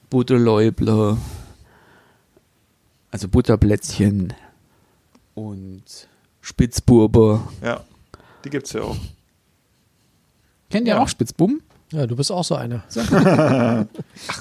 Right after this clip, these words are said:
Speaker 1: Gott. Ich bin auch nicht mit Marmelade gefüllt. <laughs> Ähm, ansonsten, was mag ich nicht an Weihnachten?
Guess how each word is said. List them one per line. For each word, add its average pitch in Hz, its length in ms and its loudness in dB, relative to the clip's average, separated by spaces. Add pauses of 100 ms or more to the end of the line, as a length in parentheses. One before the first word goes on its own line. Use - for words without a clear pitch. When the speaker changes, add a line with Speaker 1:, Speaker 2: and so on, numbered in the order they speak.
Speaker 1:
Gott. - 340 -6 (1000)
Ich - 140 -16
bin 123 120 2
auch 110 120 2
nicht 117 160 2
mit 127 120 2
Marmelade 104 600 2
gefüllt. 78 500 -2
<laughs> - 60 -4 (4000)
Ähm, 120 560 0 (1300)
ansonsten, 120 600 -2
was 117 140 0
mag 123 220 0
ich 117 200 -6
nicht 113 440 -4 (120)
an 95 220 0
Weihnachten? 87 840 0